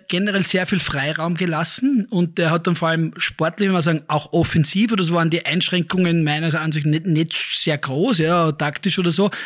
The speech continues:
allgemein und so auch. Er hat uns relativ viel Spielraum gelassen.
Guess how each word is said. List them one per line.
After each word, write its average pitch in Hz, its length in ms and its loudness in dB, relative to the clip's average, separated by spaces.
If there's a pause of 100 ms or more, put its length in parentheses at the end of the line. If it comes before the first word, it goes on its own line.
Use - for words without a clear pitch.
(100)
allgemein 180 420 0
und 185 300 -2 (180)
so 233 320 0
auch. 139 280 0
Er 147 100 2
hat 165 180 -4
uns 190 280 -2
relativ 180 360 0
viel 202 160 0
Spielraum 170 560 -2
gelassen. 156 400 2